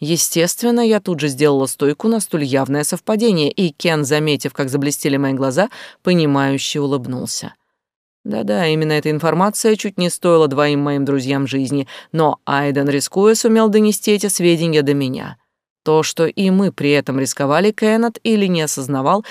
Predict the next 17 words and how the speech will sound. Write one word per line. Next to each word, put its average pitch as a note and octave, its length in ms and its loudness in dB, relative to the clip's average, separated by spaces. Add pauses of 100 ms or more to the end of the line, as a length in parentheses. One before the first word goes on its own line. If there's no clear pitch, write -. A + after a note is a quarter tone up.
(180)
или B3+ 240 4
не A#3+ 140 4
считал G#3+ 340 2
достойным C#3+ 640 0
упоминания, C#3 720 -4
а D#3 140 2
вот D3 220 -2
меня C#3+ 260 0
до C3+ 80 0
сих C3 220 -8
пор D#3 160 0
потряхивало C#3+ 640 0
после C3+ 320 -4
нашего C#3 340 -2
приключения D#3 680 -2
в D#3 80 -6
баре F#3+ 320 0